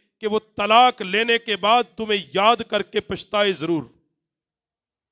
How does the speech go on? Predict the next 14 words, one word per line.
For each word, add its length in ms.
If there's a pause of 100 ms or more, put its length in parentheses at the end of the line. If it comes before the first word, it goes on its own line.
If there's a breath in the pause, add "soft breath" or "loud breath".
(640)
जरूर 340
उसके 320
दिमाग 400
में 140
आए 280
कि 460
मैंने 300
जो 140
फैसला 520
किया 320
ठीक 520
नहीं 120
कर 200
सकी। 340